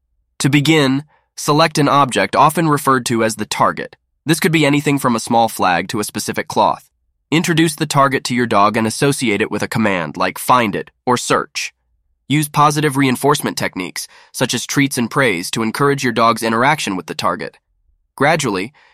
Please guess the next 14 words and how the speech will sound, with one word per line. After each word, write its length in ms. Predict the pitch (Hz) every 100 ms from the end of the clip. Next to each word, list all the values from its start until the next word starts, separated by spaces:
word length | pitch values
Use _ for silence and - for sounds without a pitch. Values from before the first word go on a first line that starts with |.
| -
your 100 | 127
dog 280 | 120 131 143
will 140 | 127 120
associate 540 | - 139 143 135 131
the 60 | 104
command 420 | 113 120 123 104
with 140 | 92
the 100 | 101
action 320 | 101 104 - 101
of 80 |
searching 380 | - 98 85 87
for 100 | 85
the 120 | 90
target. 420 | 87 98 92 71